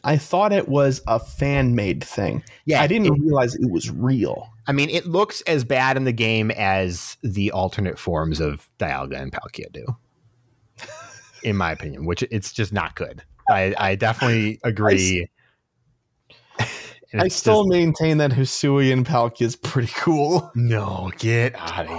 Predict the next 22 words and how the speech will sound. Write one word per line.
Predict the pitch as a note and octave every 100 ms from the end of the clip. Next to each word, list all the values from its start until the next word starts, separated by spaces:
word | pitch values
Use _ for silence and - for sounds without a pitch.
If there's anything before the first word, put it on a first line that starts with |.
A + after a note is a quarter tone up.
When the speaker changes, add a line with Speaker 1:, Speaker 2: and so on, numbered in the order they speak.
| -
Speaker 1:
Yes. | F2 F#2 F2
Speaker 2:
Okay, | - - -
we're | A#2
gonna | C#3 C#3
move | C#3
Speaker 1:
Dude, | D#4+
Speaker 2:
on. | G#2+
Speaker 1:
a | G2
centaur | - C4+ C4 - D4 C4
with | G3+
no | G#3+ A#3 A3
arms? | F3 F3+ G3+ B3+ D4+ D#4+ D#4 A3
Let's | A3+ A3 A#2+
Speaker 2:
No. | F#3
Speaker 1:
go. | - - A#3 A3+ G#3 G3
It's | F#3+
just | G3
a | A3
Speaker 2:
No. | -
Speaker 1:
tall | F3+ F#3 F#3
horse. | E3 F3+ F3+ D#3+ D#3+ - -
<laughs> | -